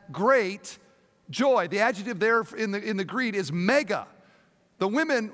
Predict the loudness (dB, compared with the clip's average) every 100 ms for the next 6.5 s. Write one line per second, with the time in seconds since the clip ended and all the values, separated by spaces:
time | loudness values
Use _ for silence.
0 | -6 2 2 2 -6 -8 -2 2 4 2
1 | -2 -2 -2 -2 -4 -8 -4 0 2 2
2 | 2 0 -2 -4 -2 -2 -2 -4 -4 -4
3 | -2 -2 0 -2 -2 -4 -4 -2 -2 -2
4 | 0 0 0 -8 -20 -20 -20 _ -2 0
5 | 0 0 0 -2 -6 -20 -20 _ -4 0
6 | 2 2 0 -4 -8